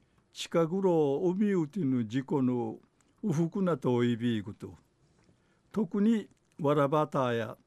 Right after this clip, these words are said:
すばから離れらんぐと、ちゅじゅうくんじみそうり要塞。東西安市中一時の方言ニュース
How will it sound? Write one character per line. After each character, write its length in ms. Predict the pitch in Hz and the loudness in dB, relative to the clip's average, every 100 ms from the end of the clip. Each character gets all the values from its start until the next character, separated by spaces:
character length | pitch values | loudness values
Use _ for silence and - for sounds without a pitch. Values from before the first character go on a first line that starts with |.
| _ | _
す 220 | - - | -16 -8
ば 160 | 135 131 | -4 -2
か 140 | 147 | -2
ら 200 | 139 139 - | -2 -4 -8
離 320 | - 139 139 | -8 -4 -2
れ 140 | 135 135 | -2 0
ら 140 | 147 | 0
ん 100 | 156 | 0
ぐ 100 | 139 | -4
と、 260 | 123 127 110 - _ _ _ _ | -4 -6 -8 -14 _ _ _ _
ち 140 | - | -8
ゅ 20 | 147 | -6
じ 140 | 202 | 0
ゅ 20 | |
う 260 | 170 190 190 | 2 2 2
く 240 | 196 185 | 0 0
ん 160 | 147 147 | 0 -2
じ 140 | 143 | -2
み 140 | 143 147 | -4 0
そ 180 | 160 | 0
う 60 | 139 | 2
り 100 | 135 | 0
要 180 | 127 131 | 0 -2
塞。 280 | 147 113 - _ _ _ - _ _ _ _ _ _ _ _ _ _ | -2 -4 -6 _ _ _ -20 _ _ _ _ _ _ _ _ _ _
東 200 | 214 151 | -2 0
西 140 | 156 143 | 2 2
安 100 | 143 | 0
市 340 | 135 151 151 160 | 0 0 0 -2
中 500 | - 156 156 156 226 - | -4 -4 -4 -6 -10 -12
一 280 | 165 190 151 | -8 -6 -2
時 120 | 147 | 0
の 180 | 139 123 | 0 0
方 260 | 143 139 | 0 -2
言 280 | 135 135 135 | 0 -2 0
ニ 100 | 135 | 0
ュ 100 | 135 | -2
ー 340 | 127 - | -4 -6
ス 20 | 139 | -6